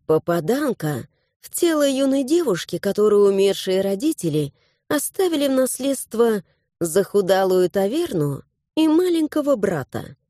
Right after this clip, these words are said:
Звучит печально. Вызывает сочувствие», поправила Рита. «Но если приложить усилия, на такой базе можно построить очень солидное будущее.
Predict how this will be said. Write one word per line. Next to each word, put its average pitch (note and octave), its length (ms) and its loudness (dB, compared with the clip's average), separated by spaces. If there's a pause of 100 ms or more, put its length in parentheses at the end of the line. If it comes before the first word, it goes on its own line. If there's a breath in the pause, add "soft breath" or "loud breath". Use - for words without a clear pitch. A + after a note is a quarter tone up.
(800)
Звучит F3 760 0
печально. E3 840 -4 (760)
Вызывает C4 680 2
сочувствие», E3 1040 -2 (420)
поправила F3 680 2
Рита. D3+ 460 -4 (680)
«Но B3+ 300 4
если A#3 440 0
приложить F3 600 0
усилия, G3 580 -2
на A3 160 2
такой C4+ 360 0
базе A#3 380 -2
можно F3 340 0
построить G#3 760 0 (400)
очень E4+ 440 0
солидное A#3+ 680 2
будущее. E3 720 -4